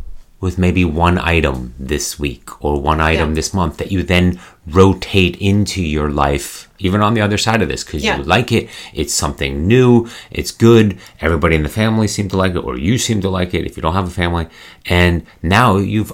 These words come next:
Speaker 1: upped your game.
Speaker 2: Well, that's another reason why I like the food log and app, right? It gives me, like, a good one, and I, um, you know, the one I use is Chronometer,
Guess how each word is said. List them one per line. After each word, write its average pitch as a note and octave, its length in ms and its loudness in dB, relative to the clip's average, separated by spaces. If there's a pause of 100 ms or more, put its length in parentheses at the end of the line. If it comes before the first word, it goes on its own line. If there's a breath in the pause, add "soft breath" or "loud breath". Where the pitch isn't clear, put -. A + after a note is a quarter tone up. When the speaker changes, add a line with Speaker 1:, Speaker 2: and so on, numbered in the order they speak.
Speaker 1:
upped - 300 -4
your F2 100 -2
game. D2+ 460 -2
Speaker 2:
Well, B3+ 140 0
that's C4+ 200 2
another A#3+ 280 2
reason A3+ 320 -2
why G3 200 0
I F#3+ 40 -2
like F#3+ 260 -2
the F#3 80 -10
food G#3 300 -6
log E3+ 320 -4
and E3+ 100 -8
app, F#3 280 -4
right? F3+ 360 -6
It G3+ 140 -8
gives A#3 240 -4
me, G#3 320 -2
like, G3 320 -4
a G#3+ 60 0
good G#3+ 200 2
one, D#3 220 -10 (160)
and F3 120 -12
I, E3+ 260 -10 (500 loud breath)
um, E3+ 400 -10
you F#3 100 -8
know, F3+ 80 -4
the F3 80 -10
one F3+ 140 -6
I F3 100 -4
use F3 240 -8
is E3+ 120 -14
Chronometer, E3 640 -12